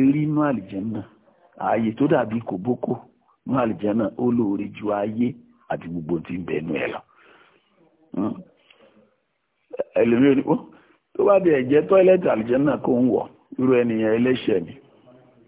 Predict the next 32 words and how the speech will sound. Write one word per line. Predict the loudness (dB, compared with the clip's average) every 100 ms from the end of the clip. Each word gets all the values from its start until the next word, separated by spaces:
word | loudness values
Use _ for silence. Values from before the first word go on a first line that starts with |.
| _ _ _ _ _ -10
Ni | 0
ló | 2
fi | 4
jẹ́ | 4
pé | 4
gbogbo | 2 4
ọ̀rọ̀ | 2 2 2
tá |
a | 2
bá | 2
fẹ́ | 2 2
sọ, | 0 0
jẹ́ | 0
á | 2
nímọ̀ | 4 4 4
lórí | 4 4 4
ẹ̀ | 2
o. | 0 -6 -16 -20 _ -20 -14 -14 -2
Ó | 0
ń | 2
sáfi | 0 -4 -2
wà | -2
àlùjánnà, | -2 0 0 0
kódà | 2 0 0
bó | 0
ṣe | -2
tọ́ílẹ̀tì | 0 0 2 0 -4
ẹ̀, | -10
kò | -12 -14
sí | -8
tọ́ílẹ̀tì | -4 -2 -2 -4 -8
lálùjánnà. | -8 -8 -12 -16 -18